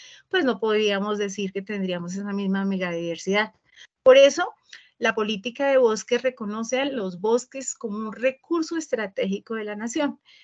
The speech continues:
Y de allí que se deriva también una serie, digamos, de normatividad que nos señala que tenemos que hacer una conservación, un uso adecuado de ese recurso.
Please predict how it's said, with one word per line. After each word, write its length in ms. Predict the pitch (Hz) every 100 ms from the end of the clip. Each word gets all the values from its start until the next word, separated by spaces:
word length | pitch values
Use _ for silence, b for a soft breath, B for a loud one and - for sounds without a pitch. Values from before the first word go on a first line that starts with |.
| b
Y 160 | - 269
de 80 | 294
allí 420 | 302 262 320 392 b b _
que 220 | - 240
se 140 | 233 226
deriva 500 | 208 196 208 202 226
también 320 | 247 202 185
una 160 | 196 226
serie, 580 | 233 220 220 226 226
digamos, 400 | 196 190 185 180
de 100 | 214
normatividad 1080 | 233 220 226 226 214 196 208 208 202 185 190
que 140 | 190 233
nos 220 | 233 220
señala 520 | 233 240 247 226 233 B B _
que 120 | 330
tenemos 380 | 320 262 240 240
que 80 | 269
hacer 340 | 247 226 233 b b b
una 340 | - 240 240 240
conservación, 680 | 247 233 214 196 196 190 202
un 160 | 247
uso 260 | 302 285 302
adecuado 520 | 254 190 202 185 185
de 100 | 196
ese 180 | 196 208
recurso. 440 | 233 381 381 -